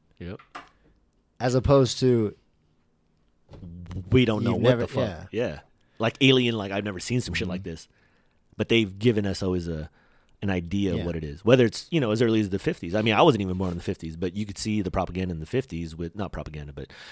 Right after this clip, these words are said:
Speaker 1: you know, the stuff they tell you is,
Speaker 2: Mm-hmm.
Speaker 1: you're br-, you know, big-headed, green guy, eyes here, boom. And then through the years, there's other been iterations, but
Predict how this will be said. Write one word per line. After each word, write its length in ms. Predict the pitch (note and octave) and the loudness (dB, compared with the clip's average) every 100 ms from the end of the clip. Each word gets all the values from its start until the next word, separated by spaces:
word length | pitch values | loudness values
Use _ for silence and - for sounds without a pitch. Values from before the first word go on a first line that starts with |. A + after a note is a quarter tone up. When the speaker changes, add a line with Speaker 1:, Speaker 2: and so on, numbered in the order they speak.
| - - | -20 -8
Speaker 1:
you 120 | G2+ | -6
know, 140 | E2+ | -4
the 100 | D#2 | -6
stuff 240 | E2 G#2+ F#2+ | -6 -6 -6
they 100 | D2+ | -6
tell 240 | - - | -4 -2
you 180 | G2+ F#2 | -2 -2
is, 280 | E2+ E2+ F2 | -2 -6 -10
Speaker 2:
Mm-hmm. 680 | F2 F2 _ _ _ _ C2+ | -14 -18 _ _ _ _ -20
Speaker 1:
you're 100 | B1+ | -18
br-, 160 | C2+ E2+ - - | -16 -16 -18 -14
you 140 | F2 | -10
know, 100 | D#2+ | -10
big-headed, 520 | C#2+ E2+ F#2+ F2 F2 | -8 -6 -4 -4 -6
green 200 | - E2 | -6 -8
guy, 260 | E2+ F2 E2+ | -6 -6 -6
eyes 380 | D#2 E2 E2+ D#2+ | -6 -6 -6 -8
here, 220 | E2+ D#2+ | -10 -10
boom. 240 | - D#2+ D2+ _ _ _ | -10 -12 -12 _ _ _
And 100 | G#2+ | -2
then 100 | B2+ | 4
through 120 | D3+ | 6
the 80 | C3+ | 6
years, 300 | B2+ B2+ A#2+ | 6 6 6
there's 180 | A2 G#2+ | 4 2
other 140 | G#2+ | 0
been 140 | G2+ G2 | 0 -2
iterations, 480 | F#2+ F2+ G#2+ A2+ F2+ | -4 -2 -2 -2 -4
but 220 | G2+ G2 | -4 -6